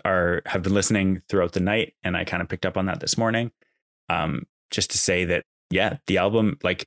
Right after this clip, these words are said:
she's a great lyricist. She's a great songwriter. They obviously put their hearts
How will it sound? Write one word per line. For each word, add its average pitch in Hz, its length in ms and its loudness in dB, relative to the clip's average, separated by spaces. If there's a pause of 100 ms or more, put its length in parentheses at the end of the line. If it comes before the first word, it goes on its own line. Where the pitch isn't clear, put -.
(160)
she's - 240 -2
a 87 40 -4
great 101 300 -2
lyricist. 98 480 0
She's 92 120 -2
a - 40 -12
great 90 160 0
songwriter. 117 600 2
They 95 100 0
obviously 95 300 -2
put - 220 -4
their 82 160 -2
hearts - 540 -2